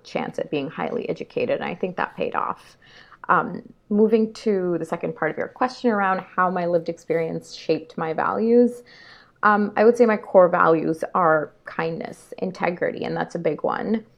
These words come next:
perseverance, and open-mindedness. And I think all of these things are very deeply rooted in my lived experiences. Um, I used to say that I'm a third culture kid. I feel like I can't call myself a kid anymore, but, you know, it's the idea that you're born somewhere, you're raised somewhere else, and you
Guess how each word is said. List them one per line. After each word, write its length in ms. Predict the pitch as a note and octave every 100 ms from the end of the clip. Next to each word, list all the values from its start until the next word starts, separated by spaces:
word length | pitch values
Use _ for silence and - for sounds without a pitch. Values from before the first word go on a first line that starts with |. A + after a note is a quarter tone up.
| _ _ -
perseverance, 840 | F#3+ F3+ E3+ E3 D#3+ D3 - E3+
and 200 | - F3+
open-mindedness. 920 | - F3 D#3+ D3 C#3 C3+ C#3+ - -
And 80 | -
I 100 | F#3
think 200 | G3+ C#4 -
all 140 | G#3
of 100 | G3
these 160 | F3 -
things 260 | E3+ D#3+
are 100 | F3+
very 340 | D3+ E3 D#3+ D#3
deeply 460 | - D#3 D3+ D#3
rooted 460 | D3+ D#3 D3 C#3 -
in 200 | D#3 D#3+
my 140 | D3+ D3+
lived 260 | D3 -
experiences. 1040 | D3+ - - D3+ G2+ - - - - - _ _ _ _ _ -
Um, 400 | - F3 F#3+ F3 -
I 60 |
used 120 | A3
to 60 | A#3
say 160 | A#3 F#3
that 100 | F3
I'm 80 |
a 40 | F3+
third 280 | - D3+ D3+
culture 280 | D#3+ D#3+ D#3+
kid. 340 | - D#3+ A3
I 40 |
feel 160 | - F3
like 100 | D#3+
I 40 |
can't 200 | D3+ G3+
call 160 | - -
myself 320 | - - -
a 60 | -
kid 260 | - -
anymore, 500 | F3 F3 F#3 F#3 G#3
but, 260 | A#3+ F#3 -
you 100 | G3
know, 180 | F#3+ C#3
it's 200 | D#3+ -
the 120 | G#3
idea 300 | G#3 G#3+ G#3
that 120 | G3
you're 120 | G#3
born 340 | G#3+ F#3 F3+ F#3+
somewhere, 580 | - D#3+ D#3 D#3 D3+ D#3
you're 200 | D#3+ D#3
raised 340 | D#3+ D#3 -
somewhere 320 | F#3 F#3 -
else, 260 | - F3 -
and 160 | F3+ E3
you 120 | D#3+